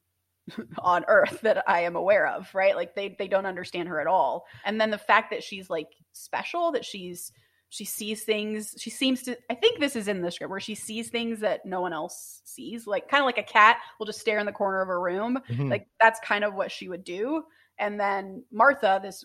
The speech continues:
Speaker 1: orphanage person, just thought, "Oh, that makes her unique and interesting and special,"
Speaker 2: Yeah.
Speaker 1: whereas everyone else thought it made her a freak.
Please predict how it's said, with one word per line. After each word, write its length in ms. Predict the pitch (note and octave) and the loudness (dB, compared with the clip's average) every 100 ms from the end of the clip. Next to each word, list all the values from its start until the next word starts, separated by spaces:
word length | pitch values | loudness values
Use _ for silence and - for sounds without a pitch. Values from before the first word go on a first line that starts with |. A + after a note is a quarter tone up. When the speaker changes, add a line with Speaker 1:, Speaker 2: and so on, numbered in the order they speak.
| - | -4
Speaker 1:
orphanage 340 | G#3+ G#3+ F#3 | -4 -4 -10
person, 240 | G3+ F3+ F3+ | -10 -10 -12
just 240 | F#3 - | -14 -6
thought, 200 | G3 F#3 | -2 0
"Oh, 120 | B3+ A#3+ | 2 2
that 160 | A3 | 0
makes 180 | G#3+ - | -4 -8
her 220 | G3 F3+ G3 | -10 -12 -12
unique 360 | G3+ G3+ F3+ F3+ | -10 -10 -10 -10
and 120 | F#3 | -10
interesting 640 | G3 F#3+ - D3+ C#3+ D#3+ - _ | -10 -12 -12 -12 -10 -12 -16 _
and 80 | E3+ | -6
special," 380 | - F#3 - G#2+ | 2 2 2 2
Speaker 2:
Yeah. 140 | - - G3 | 2 0 -2
Speaker 1:
whereas 300 | F#3 G3 G3 | 0 0 0
everyone 240 | F#3+ F#3 | -2 -2
else 160 | E3+ E3+ | -2 -2
thought 180 | E3+ - | -2 -2
it 40 | |
made 160 | F3 E3 | -6 -8
her 100 | - | -10
a 60 | - | -12
freak. 480 | - F3 - - | -8 -8 -10 -18